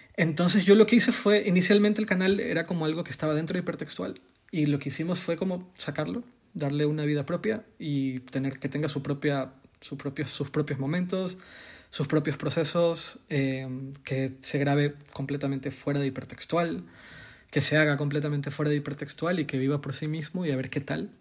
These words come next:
Y eso para mí ha sido, eso para mí es como tener ahora, ahora tener dos trabajos. Yo la mayoría de mis videos los grabo los fines de semana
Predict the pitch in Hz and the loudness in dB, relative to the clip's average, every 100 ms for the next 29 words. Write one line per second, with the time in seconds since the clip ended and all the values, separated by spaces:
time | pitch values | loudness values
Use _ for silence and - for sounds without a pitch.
0 | _ - 143 139 131 131 135 139 143 143 | _ -4 0 0 0 -4 -6 -8 -8 -10
1 | - - - 139 151 165 - - 156 151 | -14 -20 -10 -4 -2 -2 -6 0 2 4
2 | 170 175 196 - - 170 165 165 175 151 | 4 4 4 2 -4 -6 -4 -2 -2 0
3 | 156 139 151 151 151 160 165 156 156 156 | 0 0 2 2 2 0 0 -2 0 -4
4 | 151 - 151 - 156 160 202 - - - | -6 -8 -6 -2 -2 -2 -4 -10 -18 -20
5 | - - - - - _ 143 147 139 143 | -20 -20 -20 -20 -20 _ 2 4 4 4
6 | 143 143 151 147 143 147 139 135 143 139 | 4 4 4 2 2 2 4 2 2 4
7 | 143 139 139 - 139 131 131 135 151 156 | 2 -2 -6 -4 -4 -4 -4 -4 -4 -4
8 | 156 | -8